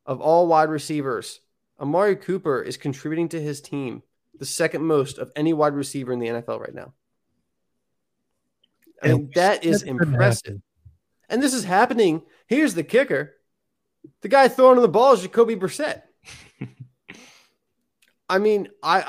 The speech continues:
Speaker 1: I don't think we've ever seen a wide receiver be so successful with Jacoby Brissett. And Amari Cooper's out there doing it. And guess what?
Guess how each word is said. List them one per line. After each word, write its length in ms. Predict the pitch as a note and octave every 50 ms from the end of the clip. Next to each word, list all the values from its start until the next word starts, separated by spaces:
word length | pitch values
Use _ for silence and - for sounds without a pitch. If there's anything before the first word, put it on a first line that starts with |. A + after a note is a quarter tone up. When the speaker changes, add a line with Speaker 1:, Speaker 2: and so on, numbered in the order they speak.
| D#3+ G3+
Speaker 1:
I 20 |
don't 280 | B3 C4+ G#3+ D#3+ - -
think 180 | - F#3 F3+ E3
we've 120 | G3 F#3
ever 160 | G3 A3 C4
seen 200 | A#3 - G#3 F3
a 40 | D3+
wide 220 | C#3 C#3+ C3+ B2+
receiver 240 | C3+ - - C#3 C3
be 140 | A#2 C3+ C#3+
so 140 | - C3+ B2
successful 480 | A#2+ B2+ - - C#3 B2 A#2+ - A#2+
with 120 | A2+ B2 B2
Jacoby 380 | - C3 B2 C#3+ B2 A#2+ A#2+
Brissett. 360 | - - A#2 - - - - - _ - _ _ _ _ _ _ -
And 80 | C#3
Amari 300 | D3 D3+ D#3+ F3+ G#3+ G#3+
Cooper's 300 | G#3+ A3 A#3 A3+ A3+ F3+
out 120 | F3+ D#3 D3
there 120 | D3+ D3
doing 280 | C3 C#3+ F3+ G#3 G3 E3+
it. 180 | D#3+ - - _ _ _ _ _ -
And 120 | F3+ G3
guess 260 | F3+ G#3 G3+ F#3+ - -
what? 280 | D#3 F#3 G3+ F3+ -